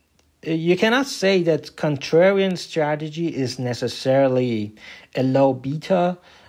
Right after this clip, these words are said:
Uh, it, it could be some contrarian strategies use low beta strategies. And, uh,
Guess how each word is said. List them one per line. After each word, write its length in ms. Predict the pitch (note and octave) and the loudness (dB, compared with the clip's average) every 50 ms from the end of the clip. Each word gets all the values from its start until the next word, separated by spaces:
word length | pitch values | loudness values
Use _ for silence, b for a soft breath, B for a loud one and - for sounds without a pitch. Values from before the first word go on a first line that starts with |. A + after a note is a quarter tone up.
| B B - | B B -8
Uh, 260 | - A#2+ B2 B2 A#2 A#2+ | -6 -4 -2 -2 -2 -2
it, 280 | B2+ C#3 C#3+ C#3 - C#3 | -2 -4 -4 -4 -4 -4
it 160 | B2+ C3 - | -6 -4 -2
could 240 | - C#3+ C3+ C3+ - | 0 0 0 0 -2
be 260 | C#3+ B2+ B2 B2 A2+ | -2 -2 -2 -2 -6
some 280 | - - D#3+ D3+ C#3+ | -6 -4 -2 -2 -2
contrarian 680 | C3+ - C#3+ C3 B2+ - C3 B2+ C3+ C#3 C#3 C3 C3 B2 | -2 -2 -4 -4 -2 0 0 0 2 2 0 0 -2 -4
strategies 760 | B2+ - - - C3 B2 B2 A#2+ - - B2 A#2+ A#2+ A2+ G#2+ | -6 -8 -6 -4 -2 -2 -2 -4 -6 -8 -8 -8 -6 -6 -6
use 440 | G#2+ A2+ A#2+ B2 A#2+ A#2 G#2+ - - - - | -6 -6 -4 -4 -4 -4 -6 -8 -12 -10 -6
low 240 | A#2+ A2+ B2 C3 | -2 0 0 0
beta 720 | C3+ C3 B2 B2 B2+ B2+ - - D#3+ D#3 E3 F#3 G3 F#3 - _ _ _ _ _ _ _ _ _ b b b b b b b _ _ _ _ - - _ _ _ B B B B B B B | -2 -2 -6 -8 -8 -6 -4 -2 0 0 0 0 -2 -6 -12 _ _ _ _ _ _ _ _ _ b b b b b b b _ _ _ _ -20 -20 _ _ _ B B B B B B B
strategies. 1000 | - - - - D#3+ D#3 D#3 - - C#3+ - - D#3 D3 C#3+ D3 D3 C3+ - - B B B B B B B | -18 -8 -2 0 2 2 0 0 -4 -8 -8 -4 -4 -2 -2 -2 -2 -4 -8 -14 B B B B B B B
And, 480 | - C#3 C#3 C#3 C3+ C3+ C3+ C3+ C3 C#3 | -4 -2 -2 0 0 -2 -2 -2 -2 -2
uh, 100 | C#3 | -2